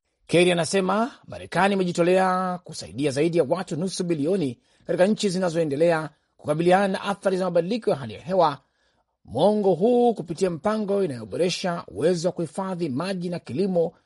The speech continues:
na miundombinu inayostahili hali ya hewa. Mkutano huo unafanyika kufuatia mafuriko makubwa na ukame katika bara zima ambayo yamezidisha uhaba wa chakula,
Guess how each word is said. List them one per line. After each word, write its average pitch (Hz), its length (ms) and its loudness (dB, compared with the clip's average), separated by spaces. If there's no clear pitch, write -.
na - 100 -14
miundombinu 160 720 0
inayostahili 156 960 -2
hali 117 540 -10
ya - 140 -12
hewa. 139 340 -4
Mkutano 196 260 4
huo 240 240 6
unafanyika 214 760 -4
kufuatia 151 420 -6
mafuriko 160 420 -2
makubwa 208 520 0
na 170 140 -6
ukame 170 460 -6
katika 175 360 0
bara 190 360 0
zima 170 380 -4
ambayo 135 240 4
yamezidisha 165 540 0
uhaba 185 340 0
wa 147 80 2
chakula, 123 460 -8